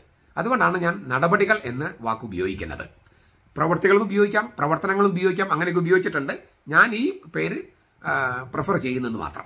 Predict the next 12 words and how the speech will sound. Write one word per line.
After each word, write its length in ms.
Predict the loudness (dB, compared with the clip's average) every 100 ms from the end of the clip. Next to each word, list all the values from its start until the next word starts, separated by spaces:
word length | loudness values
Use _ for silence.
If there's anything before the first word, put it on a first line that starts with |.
| _ _ _ _ _ _ _ _ _ _ _ _ _ _ _ _ _ _ _
നിലനിന്നിരുന്ന 840 | 4 6 6 4 2 2 2 2 6
ഒരു 420 | 4 4 0 -6 -14 -20 -20 -20 -6
ശീർഷകം 640 | 2 2 4 4 4 0 -10 _ -2
അദ്ദേഹം 320 | 2 2 2
ഉപയോഗിച്ചതാണോ 1040 | 2 6 6 6 2 0 2 0 -2 -6 _ _ _ _
അതോ 540 | 2 4 4 2 -6 _ -4
അദ്ദേഹം 420 | -2 0 2 0 0
ഈ 280 | -2 0 2
ഇരണവസ് 520 | 4 4 4 0 -2
ഈ 240 | -2 -2 -2
ഗ്രന്ഥത്തിന് 420 | -2 0 0 0
പേരിട്ടതാണോ 840 | 4 6 6 4 4 4 2 -6